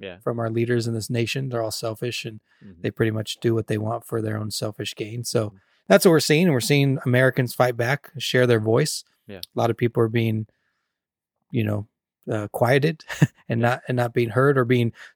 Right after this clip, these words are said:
Speaker 2: told that you can't believe that anymore. That's the way of the past. We
Speaker 1: Right.
Speaker 2: need to have this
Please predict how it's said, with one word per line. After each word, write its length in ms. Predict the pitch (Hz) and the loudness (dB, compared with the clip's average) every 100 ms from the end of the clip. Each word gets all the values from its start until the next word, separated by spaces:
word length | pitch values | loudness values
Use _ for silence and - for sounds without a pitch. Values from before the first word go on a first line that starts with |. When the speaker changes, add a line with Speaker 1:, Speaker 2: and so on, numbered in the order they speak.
| - | 2
Speaker 2:
told 340 | 135 135 123 | 6 6 6
that 240 | 120 110 - _ _ | 2 2 -4 _ _
you 120 | - 135 | 0 4
can't 200 | 151 123 | 4 4
believe 280 | 123 139 | 4 4
that 160 | 135 139 | 4 4
anymore. 500 | 139 135 135 147 151 _ | 4 2 2 2 0 _
That's 200 | - 131 | -4 -2
the 120 | - 127 | 2 4
way 140 | 131 | 4
of 80 | 117 | 2
the 80 | 117 | 0
past. 460 | 131 135 135 - | 2 2 0 -4
We 100 | 135 | -2
Speaker 1:
Right. 60 | 131 | 0
Speaker 2:
need 100 | 127 | 0
to 180 | 123 113 - _ _ _ | 0 -2 -6 _ _ _
have 240 | - 131 123 | 0 2 4
this 340 | 120 - - | 2 2 -6